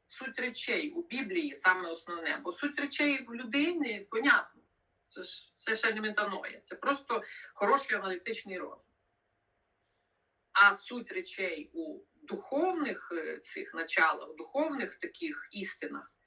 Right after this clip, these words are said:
зловити і зрозумі-, ну, і не тільки зрозуміти, а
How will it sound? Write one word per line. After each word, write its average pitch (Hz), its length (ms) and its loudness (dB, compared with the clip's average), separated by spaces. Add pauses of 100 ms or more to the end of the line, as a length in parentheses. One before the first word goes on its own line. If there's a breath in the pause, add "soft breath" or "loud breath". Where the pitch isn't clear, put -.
(300)
зловити 156 600 -2
і 160 300 -4
зрозумі-, 180 720 -2
ну, 180 240 0
і - 100 -2
не - 120 -2
тільки 254 240 0
зрозуміти, 175 760 -2
а 151 460 4